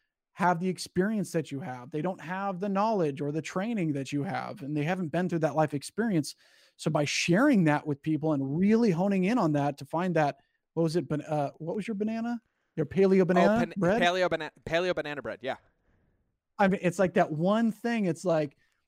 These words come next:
Speaker 1: you never know what that thing is. And until you give that out to the world and say, "Hey, world, what do you think of this?" And then iterate, like,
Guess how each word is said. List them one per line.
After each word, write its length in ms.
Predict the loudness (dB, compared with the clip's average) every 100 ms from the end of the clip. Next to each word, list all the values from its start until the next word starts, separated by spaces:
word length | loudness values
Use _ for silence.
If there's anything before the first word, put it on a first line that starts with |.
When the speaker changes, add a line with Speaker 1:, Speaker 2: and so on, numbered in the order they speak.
| -2
Speaker 1:
you 120 | 2
never 380 | 4 4 2 2
know 200 | 4 4
what 140 | 4
that 200 | 2 0
thing 160 | 0 0
is. 180 | -2 -2
And 100 | -4
until 640 | -6 -10 -8 -6 -4 -4
you 220 | -4 -6 -6
give 300 | -2 -2 -2
that 180 | -6 -6
out 220 | -6 -6
to 100 | -8
the 100 | -6
world 500 | -4 -2 0 0 -2
and 120 | -6
say, 300 | -6 -8 -10 -14 _ _ _
"Hey, 140 | 0
world, 400 | 2 2 2 2
what 200 | 2 -2
do 100 | -2
you 80 | -4
think 260 | -2 -4 -6
of 140 | -6
this?" 260 | -8 -12 -8
And 100 | -2
then 180 | 0 0 -2
iterate, 640 | -4 -2 -2 -4 -8 -12 _ _ _ -6
like, 280 | -4 -4